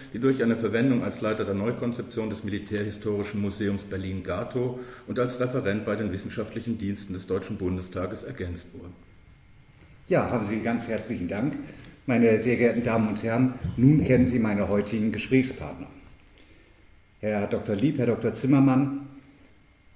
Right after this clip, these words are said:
Speaker 2: was war der Zweite Weltkrieg für Sie und wie ordnen Sie ihn in die kriegerischen Auseinandersetzungen der bekannten Menschheitsgeschichte insgesamt ein? Fangen wir mit Ihnen an, Herr Doktor Lieb.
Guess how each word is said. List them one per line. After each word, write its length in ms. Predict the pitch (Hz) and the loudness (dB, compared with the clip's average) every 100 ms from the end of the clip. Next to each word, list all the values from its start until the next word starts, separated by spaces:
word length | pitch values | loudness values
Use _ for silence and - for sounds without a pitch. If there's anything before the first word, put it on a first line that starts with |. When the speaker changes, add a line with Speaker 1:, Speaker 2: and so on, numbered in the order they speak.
| - | -8
Speaker 2:
was 240 | - 135 - | -4 -4 -4
war 220 | 131 127 | -2 0
der 160 | 107 208 | 0 -2
Zweite 480 | - 101 98 95 | -2 -2 -2 -2
Weltkrieg 460 | 104 95 95 - 95 | -2 -2 -4 -8 -8
für 200 | - 113 | -6 -6
Sie 360 | 98 139 107 - - - - | -2 -2 -2 -6 -16 -20 -8
und 400 | 104 101 - - | -4 -4 -6 -6
wie 160 | 104 101 | -6 -2
ordnen 360 | 117 127 120 | 0 4 4
Sie 140 | 120 113 | 4 2
ihn 440 | 123 151 170 - - - - | 2 2 0 -6 -16 -18 -10
in 160 | - 110 | -4 -2
die 200 | 107 101 | 0 -2
kriegerischen 580 | - 143 156 139 - 123 | -2 2 4 4 4 2
Auseinandersetzungen 1120 | 117 - 92 95 120 120 120 113 - 123 120 - - 117 | 2 -2 -2 0 2 2 0 -2 0 2 2 0 -8 -4
der 360 | 98 98 95 - | -2 -2 -6 -8
bekannten 440 | 95 101 98 98 107 | -10 -4 -4 -2 -2
Menschheitsgeschichte 960 | 92 90 92 90 - 107 - 113 - 110 - | -2 -4 -4 -4 -6 -8 -8 -8 -8 -10 -6
insgesamt 600 | 101 - 104 123 123 120 | -6 -6 -6 -4 -4 -6
ein? 180 | - 135 - - - - - | -12 -16 -20 -20 -20 -20 -4
Fangen 220 | 135 139 | 2 6
wir 80 | 131 | 6
mit 160 | 127 | 4
Ihnen 180 | 139 135 | 4 4
an, 180 | 92 80 | 2 -2
Herr 120 | 82 | -6
Doktor 240 | 80 - | -10 -14
Lieb. 120 | 73 | -16